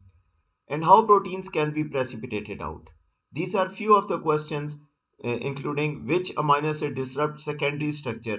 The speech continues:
This is one of the very important viva question. These are few of the questions. इसके अलावा भी कुछ ऐसे questions होंगे जो इस viva के अंदर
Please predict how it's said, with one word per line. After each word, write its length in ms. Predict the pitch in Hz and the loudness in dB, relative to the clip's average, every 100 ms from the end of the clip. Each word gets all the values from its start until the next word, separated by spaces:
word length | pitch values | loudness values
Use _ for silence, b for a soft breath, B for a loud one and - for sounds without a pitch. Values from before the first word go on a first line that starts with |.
| - | -6
This 160 | 139 | -10
is 180 | 156 147 | -8 -6
one 160 | 135 151 | -6 -4
of 140 | 147 | -6
the 80 | 147 | -6
very 240 | 139 160 | -6 -6
important 440 | 160 143 123 135 123 | -6 -4 -6 -6 -6
viva 300 | 117 117 120 | -4 -2 -4
question. 460 | 120 113 110 113 110 B B - | -4 -8 -8 -12 -12 B B -14
These 220 | 202 226 | -8 -6
are 100 | 214 | -6
few 360 | 220 247 247 185 | -8 -6 0 0
of 120 | - | 0
the 120 | 131 | -6
questions. 540 | - 95 - 98 92 - | -4 -6 -6 -12 -12 -8
इसके 320 | 180 180 139 | -8 -4 -2
अलावा 300 | 156 185 190 | 2 2 2
भी 140 | 170 151 | -2 -6
कुछ 220 | 156 151 | -8 -6
ऐसे 240 | 151 151 147 | -6 -6 -6
questions 380 | 139 143 131 | -8 -8 -8
होंगे 220 | 131 127 123 | -6 -6 -6
जो 160 | 127 | -4
इस 120 | 120 110 | -6 -2
viva 260 | 110 113 123 | -2 -2 -4
के 60 | 123 | -6
अंदर 320 | 113 120 | -6 -6